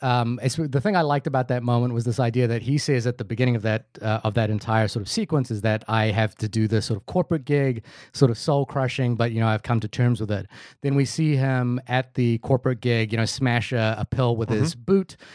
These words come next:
Speaker 1: snort up, uh, what happens to be a pill. The gag is he walks out and it's a pharmacolo-, a pharmacological conference or something like
Speaker 2: Pharmaceutical.
Speaker 1: Yeah,
Speaker 2: Yeah.
Speaker 1: yeah. And, um, and then we don't,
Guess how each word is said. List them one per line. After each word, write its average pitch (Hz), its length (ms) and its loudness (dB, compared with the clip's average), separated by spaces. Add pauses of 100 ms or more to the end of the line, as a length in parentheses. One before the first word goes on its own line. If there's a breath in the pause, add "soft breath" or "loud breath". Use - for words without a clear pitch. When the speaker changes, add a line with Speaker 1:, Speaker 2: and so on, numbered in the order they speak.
(140)
Speaker 1:
snort 139 320 0
up, 123 200 -4
uh, 110 500 -2
what 117 120 -4
happens 120 220 2
to 123 80 2
be 113 60 0
a 107 40 -4
pill. 143 380 0 (260 loud breath)
The 123 80 -6
gag 139 320 0
is 127 80 -2
he 123 80 -2
walks 120 340 2
out 127 240 2
and 113 120 -4
it's 117 100 -4
a 110 40 -2
pharmacolo-, 107 580 2
a 117 100 0 (460)
pharmacological 104 720 0 (200)
conference 104 440 0
or 104 40 0
something 104 260 0
like 101 160 4
Speaker 2:
Pharmaceutical. 104 360 -2
Speaker 1:
Yeah, 110 240 0
Speaker 2:
Yeah. 117 160 2
Speaker 1:
yeah. 120 180 -2
And, 117 300 0
um, 113 300 0 (720 loud breath)
and 147 220 0
then 165 580 0 (280)
we 180 120 0
don't, 175 260 0